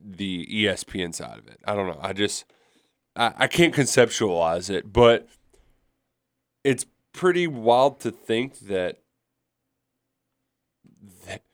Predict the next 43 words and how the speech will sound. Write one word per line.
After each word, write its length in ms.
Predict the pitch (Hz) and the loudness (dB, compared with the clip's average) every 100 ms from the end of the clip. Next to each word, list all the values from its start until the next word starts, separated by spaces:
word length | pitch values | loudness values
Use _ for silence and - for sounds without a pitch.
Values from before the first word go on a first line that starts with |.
| _ _ _ _ _ _ _ _ _ _ _ _ _ _ _ _ _ _ - | _ _ _ _ _ _ _ _ _ _ _ _ _ _ _ _ _ _ -6
I 40 | |
mean, 260 | 113 113 107 - _ _ _ _ _ _ _ | -2 -2 -2 -10 _ _ _ _ _ _ _
for 300 | - - 147 | -18 0 4
a 80 | 135 | 6
lot 240 | 117 143 147 | 6 4 4
of 80 | |
folks, 300 | - 104 101 | 2 0 0
they 120 | 104 101 | -4 -4
will 120 | 98 | -4
say 240 | - 95 | -2 -2
that 160 | 90 90 | -2 -4
E 140 | 92 | -4
S 120 | 92 | -4
P 260 | - 101 98 | -8 -6 -2
N 160 | 90 85 | -2 -4
is 160 | 87 | -10
ruining 680 | 90 95 104 95 85 85 80 - _ _ _ | -10 -4 -2 -2 -4 -8 -10 -18 _ _ _
the 120 | 98 | -10
sport 500 | 95 - 110 104 95 _ _ | -8 -4 0 0 -2 _ _
that 300 | 95 90 - | -4 -4 -4
they 300 | 98 101 98 | -2 0 -2
have 360 | 90 92 90 85 | -4 -4 -4 -4
the 80 | 87 | -8
most 300 | 90 87 - | -8 -8 -12
control 480 | 82 - 87 76 50 | -12 -4 -4 -4 -10
over. 300 | - - _ _ _ _ _ _ _ _ _ _ _ _ - | -14 -20 _ _ _ _ _ _ _ _ _ _ _ _ -2
Because, 360 | 143 180 156 | 4 6 6
I 200 | 175 175 | 2 2
mean, 120 | 180 185 | 2 2
you're 120 | 185 | 2
taking 260 | 208 208 | 2 2
away 200 | 175 127 | 4 6
a 60 | 107 | 6
lot 280 | 98 98 95 | 6 4 2
of 100 | 90 | -2
the 80 | 92 | -4
fun 300 | 117 113 117 | 0 0 2
college 360 | 127 123 131 | 2 4 2
football 440 | - 156 - 165 160 | 0 -4 2 4 4
regional 480 | 165 247 226 95 | 2 -2 -2 -2
aspects 480 | 85 80 - 76 - | -4 -6 -12 -16 -12
of 140 | 57 | -12
it. 100 | 50 | -12